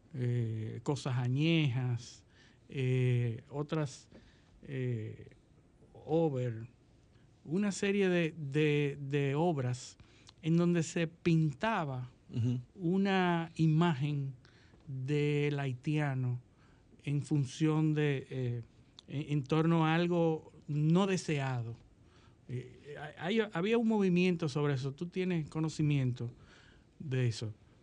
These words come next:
Speaker 1: eh, José Enrique, porque nosotros debemos haber heredado esa percepción que nosotros tenemos, que está cambiando radicalmente ahora, pero esa percepción de asociar a, a lo haitiano hacia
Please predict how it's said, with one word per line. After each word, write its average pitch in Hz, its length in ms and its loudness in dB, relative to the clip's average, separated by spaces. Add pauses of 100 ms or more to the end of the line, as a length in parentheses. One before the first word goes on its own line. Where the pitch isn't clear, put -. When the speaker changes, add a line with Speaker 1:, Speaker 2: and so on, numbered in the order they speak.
Speaker 1:
eh, 117 240 -6
José 127 200 -4
Enrique, 120 360 -4 (120)
porque 147 440 0 (480)
nosotros 208 520 2
debemos 208 400 4
haber 185 260 2
heredado 151 760 0 (840)
esa 190 280 -4
percepción 196 720 -2
que 170 100 -2
nosotros 165 320 -2
tenemos, 165 180 2
que 151 100 -2
está 165 280 -2
cambiando 143 840 0 (260)
radicalmente 143 840 -2
ahora, 117 360 -2 (960)
pero 160 340 4
esa 185 240 -2
percepción 180 800 0
de 160 100 2
asociar 165 840 -2 (840)
a, 139 760 -6
a - 440 -14
lo 143 140 2
haitiano 147 520 0
hacia 127 460 -6